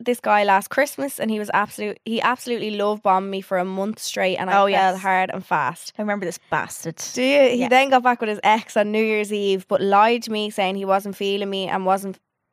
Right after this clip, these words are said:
Speaker 1: well, yeah, he
Speaker 2: And
Speaker 1: wasn't
Speaker 2: fake.
Speaker 1: feeling me and was faking it the entire time and just wasn't mentally ready for a relationship, basically.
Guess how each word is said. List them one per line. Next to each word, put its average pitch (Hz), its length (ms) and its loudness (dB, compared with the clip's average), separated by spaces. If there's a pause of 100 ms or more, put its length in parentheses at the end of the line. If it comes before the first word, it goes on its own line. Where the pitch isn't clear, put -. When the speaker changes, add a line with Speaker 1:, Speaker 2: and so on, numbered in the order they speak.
(640)
Speaker 1:
well, 320 220 -8
yeah, 233 200 -2
he 226 140 -2
Speaker 2:
And 220 100 -2
Speaker 1:
wasn't 233 320 2
Speaker 2:
fake. 190 100 -6
Speaker 1:
feeling 214 320 -4
me 202 260 -8 (580)
and 202 220 0
was 196 440 2
faking 214 420 0
it 196 100 -6
the 196 100 -6
entire 196 340 2
time 185 320 2
and 180 80 -6
just - 140 -16
wasn't 190 280 0
mentally 185 300 -4
ready 180 240 -2
for 180 220 -6
a 175 60 -6
relationship, 180 500 -4
basically. 165 440 -10